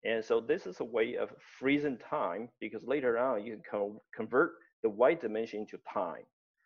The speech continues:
because you've frozen the time already. And, uh, of course, after that, you convert electrons after amplification, you convert them back into photons,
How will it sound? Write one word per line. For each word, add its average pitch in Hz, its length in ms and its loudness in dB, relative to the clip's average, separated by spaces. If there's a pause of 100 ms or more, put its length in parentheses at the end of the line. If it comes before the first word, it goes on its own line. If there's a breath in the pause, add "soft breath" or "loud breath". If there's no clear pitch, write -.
(220)
because 107 280 -4
you've 104 200 -6
frozen 120 460 6
the 104 80 -2
time 101 280 -2
already. 92 500 2 (760)
And, 110 380 2
uh, 104 280 6 (260)
of 110 100 -12
course, 113 480 2
after 123 280 0
that, 110 300 0 (140)
you 107 240 -8
convert 110 380 -2
electrons 104 680 -2 (240)
after - 220 -10
amplification, 107 840 -6 (380 soft breath)
you - 180 -12
convert 107 340 -2
them 101 220 -2
back 104 320 -4
into 101 360 -8
photons, 92 680 -4